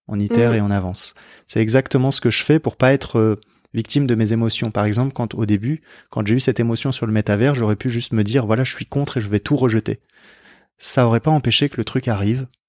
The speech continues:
Speaker 1: euh,
Speaker 2: Mhm.
Speaker 1: et que, euh, si, euh, si je le prends pas, enfin,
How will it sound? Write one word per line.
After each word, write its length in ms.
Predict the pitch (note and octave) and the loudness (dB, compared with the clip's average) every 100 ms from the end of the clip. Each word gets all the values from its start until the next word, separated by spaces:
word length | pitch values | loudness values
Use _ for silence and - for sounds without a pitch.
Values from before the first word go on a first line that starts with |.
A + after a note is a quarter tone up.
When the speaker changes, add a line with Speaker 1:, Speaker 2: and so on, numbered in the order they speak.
| _ - | _ -6
Speaker 1:
euh, 580 | A#2 G#2+ G#2 G2 G2 G#2 | 0 0 0 -2 -2 -4
Speaker 2:
Mhm. 40 | - | -6
Speaker 1:
et 140 | - G#2+ | -6 -4
que, 140 | - | 0
euh, 420 | A#2+ A#2+ F2+ D#2 C#2 | 2 2 0 -4 -6
si, 340 | - B2+ B2+ | -4 -2 0
euh, 200 | A#2 G2 - - - | 2 0 -4 -18 -14
si 180 | - - | -6 -4
je 100 | A#2 | 0
le 80 | A#2 | -2
prends 200 | - A#2 | 0 -2
pas, 160 | B2 A#2+ | 0 2
enfin, 200 | C3 | 2